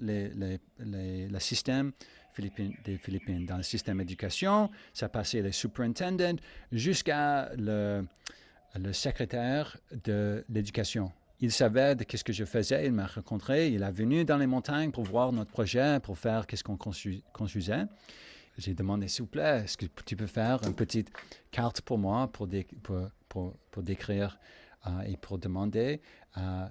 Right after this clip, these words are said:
le, le consul d'immigration de, s'il vous plaît, laissez-moi s-, s-, sortir de le pays. » <laughs> D'abord, euh, j'avais des, très, des lettres très beaux qui étaient écrites pour moi, de, de ces porte-,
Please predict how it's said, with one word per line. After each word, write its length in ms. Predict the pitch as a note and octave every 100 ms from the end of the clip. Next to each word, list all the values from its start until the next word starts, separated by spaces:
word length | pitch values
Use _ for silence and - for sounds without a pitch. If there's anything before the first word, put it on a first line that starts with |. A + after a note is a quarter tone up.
| -
le, 320 | F#2 F#2 F#2+ - _ - - - - -
le 100 | G2+
consul 680 | - A#2 - C3 D3+ D#3+ C3+
d'immigration 840 | A2 A2 G2+ G#2 - C#3 E3+ F#3 -
de, 140 | A2+
s'il 180 | G2+ G#2+
vous 80 | G#2
plaît, 460 | A#2+ B2 D3+ E3 E3 -
laissez-moi 480 | A2 G#2 A2+ G#2+ G#2
s-, 200 | F#2 -
s-, 160 | - - -
sortir 460 | - G2 - G#2+ G2+
de 80 |
le 60 | F#2+
pays. » 300 | - F#2 E2+ - _ _ - - - A2+ -
<laughs> 400 | - - - -
D'abord, 480 | G#2+ A2+ C#3 A#2 - - - - -
euh, 300 | G#2 G2+ G2
j'avais 460 | - G2 F#2 F#2+ F#2
des, 220 | F#2+ F2
très, 380 | - F#2+ G#2+ G2+
des 120 | F#2
lettres 360 | F2+ G2+ - F#2
très 180 | -
beaux 260 | E2 G#2 E3+
qui 140 | -
étaient 220 | F#2+ F#2 F2
écrites 240 | - F#2+
pour 120 | F#2+
moi, 440 | F#2 C#3 G3 G3+ F3+
de, 320 | F#2 F#2 F2+
de 180 | F2 F2
ces 200 | - F#2
porte-, 280 | F2+ -